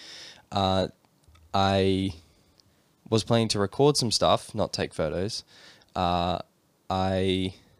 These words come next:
I don't know, it was a whole bunch of things. Something broke, so I had to change again, and it just, it just fell apart, like, every shot. Um,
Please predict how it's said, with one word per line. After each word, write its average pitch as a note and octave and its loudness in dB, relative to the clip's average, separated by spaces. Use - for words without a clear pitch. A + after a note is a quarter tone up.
I F#2 -4
don't E2+ -6
know, D#2+ -8
it D#2+ -8
was D#2+ -8
a E2+ -10
whole E2+ -6
bunch E2 -8
of - -16
things. - -12
Something B2+ 0
broke, G2 0
so - -4
I F#2 2
had F2+ -2
to F2+ -10
change F#2+ -2
again, F#2 -6
and A2 -2
it A2 -2
just, - 0
it B2 0
just C3+ 0
fell G#2+ 8
apart, F#2 2
like, G2 -2
every G#2 0
shot. F2+ -2
Um, G2 -6